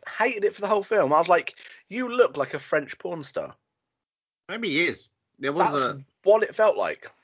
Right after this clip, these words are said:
Speaker 2: It was supposedly a very sexy film. I didn't find it sexy. I
Speaker 1: No,
Speaker 2: didn't.
Speaker 1: but I mean, there were boobs.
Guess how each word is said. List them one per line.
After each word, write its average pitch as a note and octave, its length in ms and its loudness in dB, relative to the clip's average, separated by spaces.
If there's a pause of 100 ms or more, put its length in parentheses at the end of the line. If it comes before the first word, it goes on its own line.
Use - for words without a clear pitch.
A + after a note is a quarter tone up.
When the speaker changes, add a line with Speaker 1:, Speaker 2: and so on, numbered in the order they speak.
(120)
Speaker 2:
It F#3+ 140 -10
was A3+ 320 -2
supposedly C3 680 -4
a E2 120 -8
very G2+ 180 0
sexy - 380 -6
film. D#2+ 320 -6
I A#2 120 2
didn't B2+ 200 0
find A#2 140 0
it F#2+ 60 -8
sexy. E2+ 440 -8 (260)
I F#2+ 120 -2
Speaker 1:
No, E3 280 6
Speaker 2:
didn't. F3 260 0 (360)
Speaker 1:
but E3 140 2
I E3 40 -4
mean, E3+ 120 -2
there F3+ 160 6
were F3+ 120 6
boobs. D#3+ 460 -8